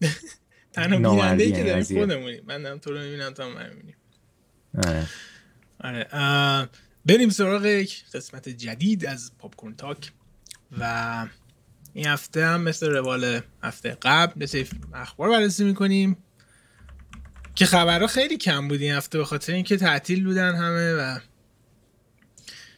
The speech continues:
Speaker 1: تعطیلات سال نو میلادی بوده و به خاطر همین خبرها کم بوده، ولی یه سری خبر داریم.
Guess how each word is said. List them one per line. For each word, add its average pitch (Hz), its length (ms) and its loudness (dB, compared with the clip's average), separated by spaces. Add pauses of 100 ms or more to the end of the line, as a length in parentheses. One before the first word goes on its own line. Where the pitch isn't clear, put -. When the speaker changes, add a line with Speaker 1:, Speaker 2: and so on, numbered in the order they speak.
(120)
Speaker 1:
تعطیلات 131 800 -6
سال 120 320 -8
نو 131 180 -4
میلادی 123 540 2
بوده 190 340 6
و 156 100 0
به 131 60 -4
خاطر - 180 -8
همین 151 100 -4
خبرها 127 340 0
کم 220 320 0
بوده، 247 400 4 (200)
ولی 196 160 -2
یه 202 60 2
سری 190 180 -4
خبر 156 320 -2
داریم. 233 560 0